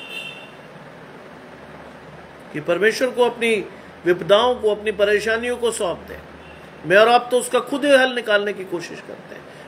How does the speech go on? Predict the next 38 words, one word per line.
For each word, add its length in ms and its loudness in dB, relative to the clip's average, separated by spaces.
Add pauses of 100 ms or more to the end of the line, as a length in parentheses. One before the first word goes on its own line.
(140)
मैं 80 6
और 140 6
आप 180 8
गलत 300 2
रास्ते 320 2
पे 120 0
जाकर 300 0
चीजें 320 -4
करने 320 -4
की 120 -8
कोशिश 380 -10
करते 320 -18
हैं। 80 -20 (1200)
परमेश्वर 400 -2
को 220 2
ये 120 2
प्रसन्न 540 -4 (680)
करने 300 2
जैसा 320 -2
नहीं 260 -8
है, 280 -16 (840)
ये 60 2
परमेश्वर 500 4
की 120 0
आत्मा 380 2
का 160 0
अपमान 460 0
करने 340 -2
जैसा 340 -2
है। 200 -14 (480)
इसलिए 240 0
बाइबल 340 4
के 140 -2
अनुसार 420 4
अपने 260 0
आप 240 4
को 100 0
जोड़िए, 500 4